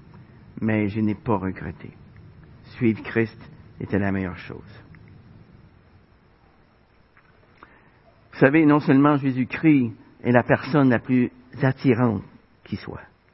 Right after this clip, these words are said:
la plus attirante de tout l'univers, mais il a aussi placé devant nous la cause la plus attirante. « Et je ferai de vous des pêcheurs d'hommes. » Règle générale,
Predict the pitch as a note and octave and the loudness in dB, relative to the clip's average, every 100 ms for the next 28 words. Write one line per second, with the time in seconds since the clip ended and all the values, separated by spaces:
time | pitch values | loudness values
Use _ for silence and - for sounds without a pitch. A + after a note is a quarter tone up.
0 | _ _ _ _ _ _ _ _ _ _ | _ _ _ _ _ _ _ _ _ _
1 | _ - - A2+ C3+ C3 B2 _ - C#3 | _ -10 -4 -2 0 -2 -2 _ -4 -2
2 | F#3 - E3+ D3 C#3 A2 - - _ G#2+ | -2 2 2 4 0 -2 -8 -20 _ -4
3 | A2+ A2 - - F#3 E3 C#3+ B2 E2 C2 | -2 -4 -12 0 4 6 6 2 -2 -8
4 | - _ _ _ _ _ _ _ _ - | -16 _ _ _ _ _ _ _ _ -20
5 | - - - C3+ C3+ C3 C3 - C3+ C#3+ | -20 -12 2 4 6 4 2 -4 0 0
6 | C3+ D3+ B2+ B2 B2+ C3 C#3 A2 - D#3+ | 4 2 4 2 0 0 2 0 0 0
7 | C#3+ A#2+ G2 F#2+ F2 G#2+ G2 - E2+ E2+ | 2 2 -2 -8 -8 -6 -6 -8 -12 -12
8 | F#2 _ - _ _ _ _ _ _ _ | -16 _ -20 _ _ _ _ _ _ _
9 | _ _ - A#2 C3 A2 - C#3 C3+ C#3 | _ _ -4 -2 0 -2 2 2 4 2
10 | B2+ B2 A#2 C3 C3+ C#3 _ _ _ _ | 0 -4 -4 -6 -6 -10 _ _ _ _
11 | _ A#2+ A#2+ - C3 A#2 - A2 G#2 G#2+ | _ -6 -6 -2 -2 -2 -6 -6 -6 -12
12 | - F#2+ F#2 E2 D#2 D#2 - _ _ _ | -14 -10 -8 -10 -12 -16 -20 _ _ _
13 | _ _ _ _ _ _ _ - B2+ C3 | _ _ _ _ _ _ _ -2 0 2
14 | C#3 C3+ B2+ E3 F3+ C3 | 2 4 2 0 -2 -8